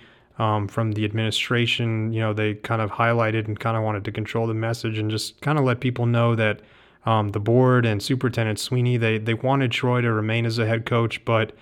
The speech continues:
um, there was one element of the, kind of the discussions they had that Troy was not on board with. It was the fact that he wouldn't have autonomy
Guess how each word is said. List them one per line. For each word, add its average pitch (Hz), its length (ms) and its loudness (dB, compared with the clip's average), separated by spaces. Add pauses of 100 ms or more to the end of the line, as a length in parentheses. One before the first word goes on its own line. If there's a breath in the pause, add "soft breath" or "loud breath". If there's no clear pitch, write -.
(380 soft breath)
um, 107 460 0
there 117 240 -2
was 110 160 0
one 123 440 2 (480 soft breath)
element 120 520 2
of 113 340 -2
the, - 80 -12
kind 120 180 2
of 113 100 0
the 110 100 0
discussions 113 520 0
they 117 120 2
had 117 320 2
that 107 140 2
Troy 117 260 0
was 110 160 -2
not 110 140 0
on 104 180 -2
board 113 280 0
with. 113 200 0
It 107 60 0
was 107 140 -2
the 98 80 -6
fact 117 320 -2
that - 120 -6
he 117 100 0
wouldn't 113 280 0
have 113 200 2
autonomy 110 680 -4